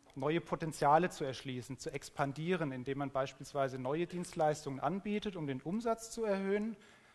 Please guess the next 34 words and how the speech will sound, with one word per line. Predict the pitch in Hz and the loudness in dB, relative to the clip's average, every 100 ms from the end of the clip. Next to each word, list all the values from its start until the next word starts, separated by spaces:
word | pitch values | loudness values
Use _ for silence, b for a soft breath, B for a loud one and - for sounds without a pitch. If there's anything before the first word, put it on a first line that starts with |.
| B _ | B _
ähm, | 170 156 156 160 160 147 - _ - | 6 6 6 0 -2 -6 -14 _ 2
beispielsweise | 131 156 170 151 147 139 147 127 | 2 4 -2 0 4 6 4 2
Auswertungen, | 127 160 - 165 165 170 160 | 0 -2 0 2 2 0 -4
ob | 147 - | -4 -6
Schiffe, | - 175 170 170 160 175 | -6 -6 -2 2 2 2
ob, | 143 - 147 | -4 -6 -4
äh, | 127 | -4
Fischerboote | 120 - 165 165 156 156 156 | -4 -6 0 0 0 -2 -2
unerlaubt | 151 147 135 131 131 - | -2 0 2 2 0 -8
in, | 127 120 | -8 -8
in | 117 117 117 - | -10 -12 -14 -14
Gebiete | 131 143 147 | -4 -4 -4
von | - 135 | -4 -2
Windfarmen | 147 190 - 170 170 175 175 | 0 -2 2 6 6 4 4
einfahren | 151 156 - 156 151 156 151 B B B B | 4 4 2 4 4 4 -4 B B B B
oder | 143 139 | -2 -2
ob | 135 | -2
Fischerboote | - 160 156 151 151 151 156 | -4 2 2 4 2 2 0
in | 139 131 | -4 -6
Fischgründen, | - 180 - - 147 175 170 175 170 165 B B B - | -4 -2 -4 -4 0 0 2 2 0 -4 B B B 2
äh, | |
operieren, | 147 151 151 165 143 151 165 | 4 4 2 0 0 0 2
wo | 143 | 0
sie | 135 | 0
eigentlich | 135 127 143 - | 0 -2 -4 -6
nicht | 135 - | -8 -4
hinfahren | 160 175 170 156 | -4 2 4 4
dürften, | 160 156 - 156 135 | 2 -4 -4 -6 -4
wo | 139 | -2
eben | 135 135 | -2 -4
die | 131 | -6
Fische | - 139 - | -8 -6 -4
geschützt | 143 - 156 - - | -6 -4 -4 -4 -10
sind. | 110 101 - | -10 -14 -20